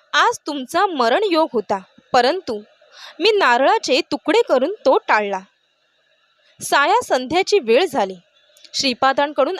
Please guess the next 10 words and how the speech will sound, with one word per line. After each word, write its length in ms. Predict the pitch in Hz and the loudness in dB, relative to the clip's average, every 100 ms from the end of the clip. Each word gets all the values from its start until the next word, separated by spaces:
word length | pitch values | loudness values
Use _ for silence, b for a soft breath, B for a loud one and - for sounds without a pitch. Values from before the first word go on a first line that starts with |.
| - | -4
आज्ञा 340 | 226 190 320 | -4 -2 -4
घेऊन 380 | 294 277 220 254 - B B | -2 -4 -4 -6 -16 B B
कुरुगट्टी 500 | 359 427 339 415 - | 2 2 2 0 2
सोडून 360 | 403 302 220 214 - | 2 2 0 -4 -2
आम्ही 400 | 233 247 247 269 - B B - | -2 0 -4 -6 -16 B B 0
कृष्ण 260 | 381 440 453 330 | 2 2 0 0
कथवळी 600 | - 359 349 254 240 285 _ _ _ _ _ | 0 0 2 2 0 -8 _ _ _ _ _
ओढ्याकडे 560 | 277 269 339 403 330 262 | 2 4 4 2 2 0
मार्गस्थान 720 | 359 233 214 392 - 381 370 | 0 -2 0 -2 -2 -2 -2
झालो. 280 | 285 208 | 0 -2